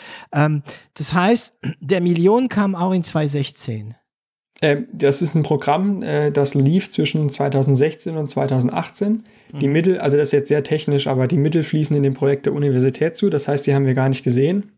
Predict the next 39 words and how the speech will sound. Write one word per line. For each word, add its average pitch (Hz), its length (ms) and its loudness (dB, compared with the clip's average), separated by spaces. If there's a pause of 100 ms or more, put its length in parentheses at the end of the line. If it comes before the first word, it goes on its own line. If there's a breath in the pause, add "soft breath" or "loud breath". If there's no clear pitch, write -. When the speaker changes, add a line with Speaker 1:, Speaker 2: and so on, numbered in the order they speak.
(220)
Speaker 1:
Mhm. 139 260 -6 (100)
Speaker 2:
sondern 135 360 2
wir 131 160 2
wurden 143 220 0
dann 135 140 2
letztendlich 139 440 -2
von 143 140 -2
der 143 80 0
Universität 139 640 0
bezahlt 147 520 -2 (400 loud breath)
und 143 160 0
wir 139 100 2
haben 143 160 -2
auch 131 120 -2
Mittel 151 440 0 (160)
zur 139 200 0
Verfügung 175 240 2
gestellt 156 300 0
bekommen, 147 380 -4 (760 soft breath)
um 127 220 0
an 156 180 0
der 156 220 2
Universität, 143 680 0 (100)
ähm, 131 180 -2
gewisse 135 500 2 (300 loud breath)
Versuche 147 480 0
zu - 120 -2
machen 139 320 0
und 135 140 2
die, 127 200 -2
das 127 180 0
Produkt 139 320 -4
einfach 131 280 0
weiterzubringen. 131 680 -2 (380 loud breath)
Speaker 1:
Okay. - 120 -16
Speaker 2:
Gleichzeitig, 190 800 0 (200)
sozusagen 143 440 0
parallel 135 340 0
dazu, 185 480 0